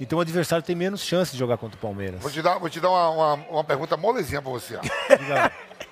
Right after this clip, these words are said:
Speaker 2: É, agora eu também eu tenho visto, viu, gente? Eu gosto de ser entrevistado. Esse cara me arrumou pra entrevistar,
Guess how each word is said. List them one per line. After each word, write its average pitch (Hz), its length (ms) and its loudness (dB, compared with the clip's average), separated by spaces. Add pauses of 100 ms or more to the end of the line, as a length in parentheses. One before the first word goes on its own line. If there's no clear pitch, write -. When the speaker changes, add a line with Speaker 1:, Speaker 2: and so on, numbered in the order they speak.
(220)
Speaker 2:
É, 202 140 6
agora 165 240 2
eu - 20 -4
também 196 240 2
eu 262 160 6
tenho 311 140 2
visto, 226 280 0
viu, 262 120 4
gente? 190 240 -4
Eu 208 160 2
gosto 262 180 4
de - 60 -12
ser 311 80 0
entrevistado. 180 680 0
Esse 190 120 -6
cara 302 160 2
me 254 100 2
arrumou 208 240 4
pra 208 140 2
entrevistar, 175 680 0